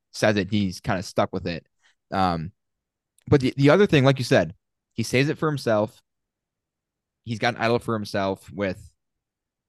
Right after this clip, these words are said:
a bunch of, a bunch of other people there that even if he's the perceived target, 'cause people now know he has an idol that was unplayed, he's got an idol that, that can still be played. They're gonna be hesitant to vote for him at the next tribal council.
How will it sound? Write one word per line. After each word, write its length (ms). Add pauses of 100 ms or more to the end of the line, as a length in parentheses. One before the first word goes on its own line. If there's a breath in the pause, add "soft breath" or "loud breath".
(500)
a 40
bunch 240
of, 260 (120)
a 40
bunch 180
of 100
other 180
people 300
there 320 (260)
that 120
even 260
if 120
he's 400
the 120
perceived 360
target, 360
'cause 200 (160)
people 200
now 200
know 260
he 100
has 140
an 80
idol 300
that 200
was 200
unplayed, 580 (1300)
he's 180
got 160
an 60
idol 200
that, 140 (140)
that 180
can 100
still 120
be 100
played. 400
They're 100
gonna 120
be 120
hesitant 400
to 60
vote 280
for 200
him 60
at 80
the 60
next 220
tribal 240
council. 480